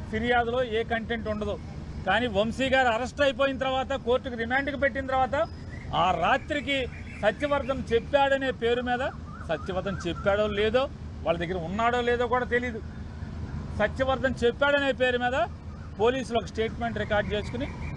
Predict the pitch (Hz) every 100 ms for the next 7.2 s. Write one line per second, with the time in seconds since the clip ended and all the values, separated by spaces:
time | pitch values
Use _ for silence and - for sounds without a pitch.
0 | - 156 202 202 214 - 262 262 233 220
1 | 226 233 233 311 - - - - - -
2 | - - - - - - 196 226 220 220
3 | 220 247 233 233 226 220 202 233 233 226
4 | 214 208 214 202 226 240 202 196 160 156
5 | - 143 151 135 - - - - 143 156
6 | 185 180 196 202 185 160 202 180 190 202
7 | 196